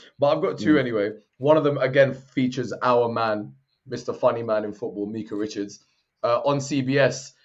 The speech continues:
Speaker 1: When the cameras were off, he was actually watching a game while he's eating a Chinese. And, um, the hilarious thing as well is, was, was he wearing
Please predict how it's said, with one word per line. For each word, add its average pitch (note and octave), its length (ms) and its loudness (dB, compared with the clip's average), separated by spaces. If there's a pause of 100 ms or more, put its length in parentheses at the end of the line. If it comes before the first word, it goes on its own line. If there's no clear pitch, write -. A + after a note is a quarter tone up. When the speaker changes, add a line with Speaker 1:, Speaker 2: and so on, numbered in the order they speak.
(120)
Speaker 1:
When A#2+ 160 -4
the A#2+ 80 -4
cameras A#2 480 -2
were A2+ 80 -2
off, A#2+ 260 2
he A2 100 -10
was A2 120 -4
actually A2+ 280 -6
watching A2 320 -6
a G2+ 60 -6
game G#2+ 320 -4
while G2+ 140 -2
he's G2 180 -6
eating G2 200 -8
a F#2+ 40 -10
Chinese. G#2 580 -6 (500)
And, A2 240 -4
um, A2 380 0 (760)
the A#2 120 2
hilarious F#3+ 540 2
thing E3+ 220 -2
as C#3+ 120 2
well D3 300 4
is, B2+ 140 -4
was, C#3+ 200 0 (300)
was C#3+ 160 -2
he B3+ 100 2
wearing A#3+ 580 4